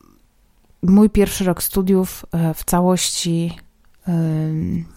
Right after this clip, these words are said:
i końcówkę, bo tata zachorował, jak ja byłam, em, to był luty albo marzec dwa tysiące piątego roku,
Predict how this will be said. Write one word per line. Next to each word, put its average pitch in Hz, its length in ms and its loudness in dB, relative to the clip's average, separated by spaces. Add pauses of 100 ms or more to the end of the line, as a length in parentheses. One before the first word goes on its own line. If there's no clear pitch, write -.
(220)
i 185 60 -6
końcówkę, 185 480 0
bo 170 140 0
tata - 380 -4
zachorował, 175 540 2
jak 165 140 -2
ja 170 80 -2
byłam, 175 540 2
em, 165 420 0 (160)
to 175 100 -8
był 170 280 -6 (560)
luty 202 600 2
albo 175 220 0
marzec 180 500 4
dwa - 180 0
tysiące 180 840 0
piątego 190 440 2
roku, 170 280 -2